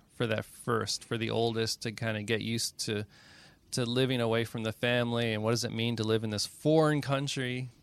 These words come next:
known as America. And, um, he will definitely make it easier for his brothers 'cause we're kinda hoping they're all gonna go to college in the same city and they can encourage one another.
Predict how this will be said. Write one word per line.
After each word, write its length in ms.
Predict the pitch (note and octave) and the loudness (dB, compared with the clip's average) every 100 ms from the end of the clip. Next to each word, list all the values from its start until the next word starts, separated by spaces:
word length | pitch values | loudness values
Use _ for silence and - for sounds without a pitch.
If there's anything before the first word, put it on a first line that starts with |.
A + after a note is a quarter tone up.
| - | -10
known 160 | A2+ A2+ | -6 -2
as 80 | |
America. 460 | G#2+ G2+ G2+ G#2+ G#2 - - - - - - | -2 -2 -2 -4 -6 -8 -18 -16 -16 -16 -8
And, 400 | - D3+ C#3 B2+ B2+ | 0 2 2 0 2
um, 640 | A2+ G#2+ G#2+ G#2+ G#2+ A2 - - | 4 4 0 -4 -6 -10 -16 -10
he 280 | B2+ D#3 D#3+ | -4 0 2
will 160 | C3+ | 2
definitely 320 | A#2+ C3 B2+ | 4 4 4
make 200 | A#2+ A2+ | 0 0
it 100 | A#2+ | -2
easier 300 | A2 A#2+ A2+ A2 | -2 -2 -2 -4
for 140 | G#2+ | -4
his 140 | G#2 | -4
brothers 520 | G#2 A#2+ A#2+ A#2+ A#2+ A2+ | -2 4 6 6 2 0
'cause 200 | A2 C#3+ | -6 -6
we're 60 | |
kinda 240 | - D#3 A2 | -6 -2 0
hoping 280 | A2+ A2 G#2 | -2 -4 -4
they're 120 | G2+ | -2
all 120 | G2+ G#2+ | -2 -2
gonna 180 | G2+ G#2 | -4 -4
go 100 | G#2+ | -6
to 80 | |
college 360 | A2 A2 G#2+ G#2+ | -2 0 0 -2
in 40 | |
the 40 | A2 | -4
same 260 | - G#2 | -4 -4
city 440 | G2+ - A2+ G#2 G2+ | -4 -2 0 0 -2
and 100 | G2 | -4
they 80 | G2+ | -6
can 140 | G#2 | -6
encourage 420 | G#2+ - G2+ G2+ | -10 -8 -8 -8
one 140 | G2+ G2+ | -8 -8
another. 420 | G2+ G#2 G2+ G#2+ | -6 -4 -4 -6